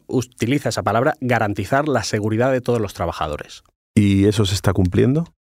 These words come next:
Speaker 1: La ley es muy antigua, es de mil novecientos noventa y cinco, pero hay muchos empresarios que parece que no terminan de entenderla. Por eso mismo hay muchos sindicatos que se vienen quejando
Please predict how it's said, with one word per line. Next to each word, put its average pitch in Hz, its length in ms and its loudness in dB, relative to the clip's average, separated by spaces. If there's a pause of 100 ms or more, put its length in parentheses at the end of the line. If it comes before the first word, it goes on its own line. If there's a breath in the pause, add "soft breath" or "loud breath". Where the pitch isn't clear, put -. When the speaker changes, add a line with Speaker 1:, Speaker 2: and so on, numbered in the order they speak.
(140)
Speaker 1:
La 127 140 2
ley 160 160 4
es 175 80 0
muy 175 180 2
antigua, 135 460 2
es 123 80 -2
de 127 100 4
mil 135 140 2
novecientos 123 420 0
noventa 113 260 0
y 104 60 0
cinco, 123 460 -2
pero 110 160 -2
hay 117 40 2
muchos 120 280 -2
empresarios 113 520 -2
que 104 140 -6
parece 92 260 -8
que 95 120 -4
no 90 220 -2
terminan 90 420 -4
de 90 60 -2
entenderla. 95 520 -2 (440 loud breath)
Por 117 140 2
eso 120 140 2
mismo 123 560 0
hay 104 380 -2
muchos 107 720 -2
sindicatos 117 720 0
que 107 100 -2
se 104 120 -4
vienen 135 280 2
quejando 117 540 0